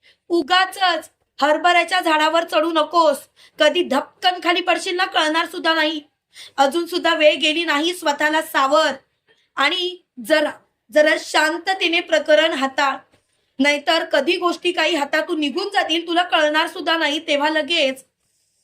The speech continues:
मोठ्यानी प्रिया बोलते, "हे शक्यच नाही, काही झालं तरी आता हातातून कोणत्याच गोष्टी सटकणार नाहीत आणि मी त्याची जबाबदारी पूर्णपणे घेतले. काही झालं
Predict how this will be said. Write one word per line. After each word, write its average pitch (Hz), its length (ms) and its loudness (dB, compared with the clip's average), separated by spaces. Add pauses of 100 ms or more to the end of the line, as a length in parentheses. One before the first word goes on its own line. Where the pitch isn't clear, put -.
(320)
मोठ्यानी 320 520 2
प्रिया 320 360 0
बोलते, 330 280 -2
"हे 330 140 2
शक्यच 320 560 -2
नाही, 262 260 -2 (500)
काही 330 340 0
झालं 349 280 0 (100)
तरी 349 180 0
आता 330 340 -4
हातातून 311 580 -2
कोणत्याच 320 520 -2
गोष्टी 294 440 -4
सटकणार 311 600 -2
नाहीत 285 320 -2 (340)
आणि 302 200 0
मी 370 100 -2
त्याची 330 300 -2
जबाबदारी 311 520 0
पूर्णपणे 349 580 -2
घेतले. 269 340 0 (800)
काही 302 300 0
झालं 330 280 2